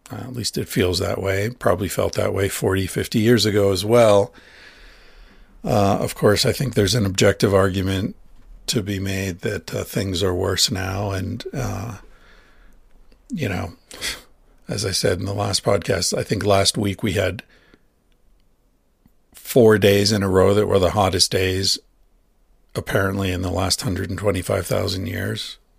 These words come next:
uh, which is how far back we can, uh, look with any sort of accuracy. Uh, things are, are really in a weird state. There's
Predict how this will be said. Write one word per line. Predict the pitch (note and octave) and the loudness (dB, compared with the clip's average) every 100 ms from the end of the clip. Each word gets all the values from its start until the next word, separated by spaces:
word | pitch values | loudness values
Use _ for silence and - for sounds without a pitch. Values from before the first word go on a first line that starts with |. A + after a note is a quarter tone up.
| - | -12
uh, | B2 G#2+ | -10 -8
which | A2 A#2 - B2+ | -10 -10 -8 -8
is | A#2 - - | -8 -8 -8
how | - G#2 | -8 -8
far | - G#2+ G2+ | -4 -4 -4
back | F#2+ F#2+ - - | -4 -6 -8 -12
we | - A#2+ | -10 -10
can, | - A#2+ G#2 - - - - - - - - - - _ - - - | -8 -10 -10 -10 -12 -12 -18 -20 -20 -20 -20 -20 -20 _ -20 -20 -8
uh, | C#3 A#2 A2+ C3 | -6 -6 -8 -6
look | F3+ A2+ G#2+ - | -2 2 0 0
with | G#2+ G#2 - | -2 -2 -2
any | A#2 - | -2 0
sort | - - | 0 0
of | A#1+ - - - | -4 -8 -20 -8
accuracy. | C3 F#2 - G#2+ - C3+ A2+ C#3 - _ _ - - - - | -6 -4 -2 -2 -2 -4 -4 -8 -16 _ _ -20 -20 -20 -12
Uh, | - A#2 | -8 -6
things | F#2+ C3+ C#3+ B2+ - | 0 2 2 2 2
are, | C3 A#2+ A#2+ A#2 A#2 A#2 A2+ | 4 4 2 2 0 -2 -4
are | B2 A#2+ A2+ A2+ A2 A#2 A#2+ A3 D3 F3+ - | -4 -4 -4 -6 -8 -8 -8 -10 -12 -14 -10
really | A#2 A2 A2+ A2 G#2 | -4 0 2 0 -2
in | G#2 | -2
a | |
weird | G2 G2 G#2 G#2 G#2 G#2 G2 | -4 -4 -2 0 0 0 -4
state. | - - B2 F#2+ F2 - | -6 -2 0 0 -4 -6
There's | F#2+ F#2 F2+ | -6 -2 -2